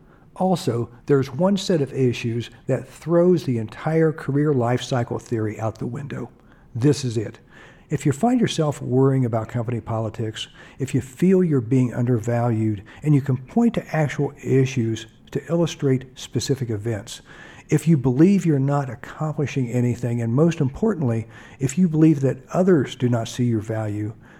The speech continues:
then you probably need to move on before you're moved out. I've said this thousands of times to clients. If you feel threatened in your job, if you feel you're in trouble, if you feel your security is at risk,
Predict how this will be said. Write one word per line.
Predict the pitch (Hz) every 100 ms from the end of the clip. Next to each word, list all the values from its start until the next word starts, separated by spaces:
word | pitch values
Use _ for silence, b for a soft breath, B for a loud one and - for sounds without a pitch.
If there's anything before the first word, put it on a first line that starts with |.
| B
then | 139 143
you | 139
probably | 131 - - 156 170 160 147
need | 131 127 123
to | 113
move | 120 123 -
on | 131 113 101 - - _ -
before | 120 135 120 107
you're | 104 127
moved | 117 113 104 -
out. | 113 95 - - - B B B B B
I've | 139
said | - 196 175
this | 165 -
thousands | 151 151 139 147
of | 127
times | - 123 120 110
to | -
clients. | - 117 113 98 -
If | - -
you | 151 139
feel | - 180 196 175
threatened | - - 139 131 - 117 - - B B -
in | 131
your | 135 123
job, | 123 113 107 110
if | 139 131 160
you | 156
feel | - - 160 156 151 -
you're | 117 135 147 139
in | 135
trouble, | 131 131 110 107 - _ B B B
if | - 131
you | 135 131
feel | - 160 165 165 - _ _ 135
your | 123 143 147
security | 151 - 160 151 127 117
is | 110
at | 123
risk, | - 117 107